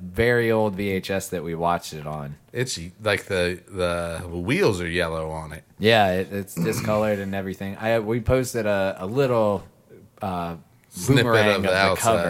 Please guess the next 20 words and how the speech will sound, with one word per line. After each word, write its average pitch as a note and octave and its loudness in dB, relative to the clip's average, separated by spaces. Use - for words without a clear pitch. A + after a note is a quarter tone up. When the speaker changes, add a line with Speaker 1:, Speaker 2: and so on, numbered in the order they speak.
Speaker 1:
cover. F2+ -6
Speaker 2:
yeah. F2+ -2
Speaker 1:
Yeah. F2 -4
But, G2 0
I A2 -2
mean, C#3+ 2
all D3+ 6
in D3+ 2
all, D3 4
a, - -8
a G#2+ 0
really A#2+ -2
fun A2+ -2
walk A2 2
down G#2 -2
memory F#2+ -4
lane F2+ -6
Speaker 2:
Yeah, D#3 4
Speaker 1:
for - 0
me. E2 -6